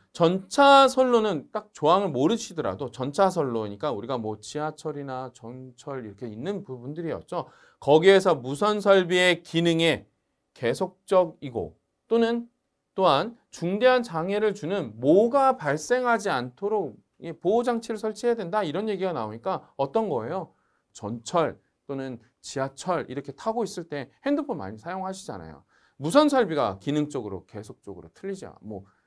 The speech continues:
제대로 작동해야 된다, 이런 얘기니까 전파 방해 정도 될까요? 그래서 답은 일 번이 답이 되겠습니다. 물론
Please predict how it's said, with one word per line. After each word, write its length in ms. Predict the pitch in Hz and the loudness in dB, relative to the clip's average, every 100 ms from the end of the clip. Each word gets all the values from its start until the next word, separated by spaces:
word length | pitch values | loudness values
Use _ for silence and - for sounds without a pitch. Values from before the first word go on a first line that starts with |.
| _ _ | _ _
제대로 320 | 123 127 185 | -4 -2 -2
작동해야 400 | 120 - 180 170 | -4 -10 -6 -4
된다, 220 | 107 139 | -4 -6
이런 240 | 107 131 | -6 -6
얘기니까 600 | 127 98 110 95 180 156 - _ _ _ _ | -8 -8 -10 -8 -6 -6 -8 _ _ _ _
전파 800 | - 127 143 143 - 202 202 196 | -8 -6 -6 -8 -4 -2 -2 -8
방해 500 | - 110 113 147 175 | -14 -16 -14 -14 -16
정도 280 | 160 120 147 | -16 -18 -16
될까요? 520 | 101 98 120 139 190 | -18 -18 -14 -12 -12
그래서 140 | 190 - | -16 -20
답은 600 | - 85 104 123 202 233 | -12 -4 0 0 -2 -6
일 160 | 131 127 | -4 2
번이 220 | 139 135 | 4 2
답이 240 | 95 85 | -4 -14
되겠습니다. 540 | 95 101 98 95 82 78 _ _ | -14 -14 -14 -18 -18 -20 _ _
물론 340 | - 104 165 | -10 -6 -6